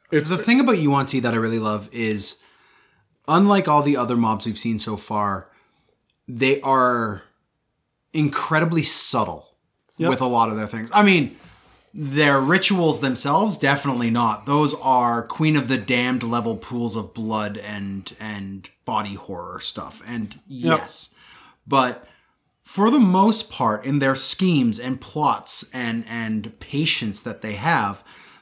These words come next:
Speaker 2: they are incredibly subtle and will, l-, they would want your party to die without them having to ever draw a physical weapon.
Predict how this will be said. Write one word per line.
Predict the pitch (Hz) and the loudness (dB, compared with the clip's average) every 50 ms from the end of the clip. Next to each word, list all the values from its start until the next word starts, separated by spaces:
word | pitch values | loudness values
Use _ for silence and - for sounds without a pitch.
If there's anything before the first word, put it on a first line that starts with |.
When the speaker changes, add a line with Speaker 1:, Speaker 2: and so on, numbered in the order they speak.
| _ _ | _ _
Speaker 2:
they | - 107 135 147 170 | -4 0 0 0 0
are | 156 139 143 143 139 135 131 127 123 - - _ _ _ _ _ _ _ _ _ _ _ _ _ _ _ _ _ | 2 2 2 4 4 4 2 0 -4 -8 -18 _ _ _ _ _ _ _ _ _ _ _ _ _ _ _ _ _
incredibly | - 151 156 147 143 - - - - - 147 160 170 175 175 147 156 156 143 | -2 0 0 0 0 -2 -4 -4 -4 -2 -2 0 0 2 0 0 0 0 2
subtle | 139 - - 156 147 135 123 110 - | 2 2 0 0 0 0 -2 -4 -4
and | 120 135 139 135 117 113 135 | -2 -2 0 -2 -2 -2 -2
will, | 135 135 135 120 - - - - - _ _ _ | -2 0 0 0 -4 -6 -12 -20 -20 _ _ _
l-, | - 139 131 127 135 147 143 - - - | -8 -6 -4 -2 -2 -2 -4 -6 -10 -12
they | 151 131 160 170 196 | -6 0 2 4 4
would | 233 233 247 202 175 175 160 156 147 147 147 | 4 4 2 0 0 -4 -8 -10 -8 -6 -2
want | 143 156 180 220 226 - - | 0 2 2 2 2 0 0
your | - 254 | -2 -2
party | 226 - - - 185 180 180 175 | -2 -2 -2 0 0 2 2 0
to | 156 - - 156 | -2 -4 -6 -6
die | 131 - 139 131 135 135 135 131 131 139 143 | -4 0 2 4 4 4 4 2 0 -6 -8
without | 131 131 - 139 123 107 - | -10 -10 -8 -6 -6 -6 -6
them | - 113 101 - | -6 -6 -6 -6
having | - - 151 151 156 170 165 | -2 -2 0 0 0 0 -2
to | 165 - 135 - - | -2 -4 -6 -6 -6
ever | - 147 160 151 160 175 175 | -2 -2 0 0 2 0 0
draw | 165 170 - 123 123 127 123 120 123 | -2 -4 -6 -2 0 2 2 2 0
a | 113 107 110 104 | -2 -4 -8 -8
physical | 104 - - - 135 123 107 104 117 - - 120 113 110 | -10 -12 -8 -4 -4 -4 -2 -4 -6 -6 -6 -6 -6 -6
weapon. | 104 98 92 - - 71 69 | -6 -8 -10 -12 -14 -18 -20